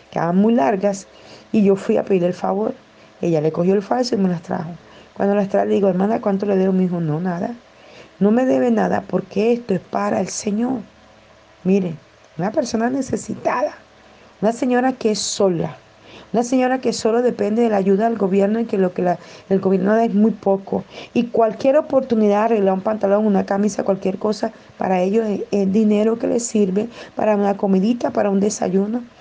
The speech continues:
Pero ella dijo, "No, no, porque es para el Señor". La tiene clara. Cuando nosotros le hacemos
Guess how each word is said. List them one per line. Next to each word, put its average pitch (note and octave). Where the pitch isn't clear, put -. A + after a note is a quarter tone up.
Pero E3
ella E3
dijo, E3+
"No, F3
no, F#3
porque G3
es F#3
para F3
el F#3
Señor". D#3
La -
tiene G3
clara. -
Cuando E3
nosotros A3
le A3+
hacemos E3+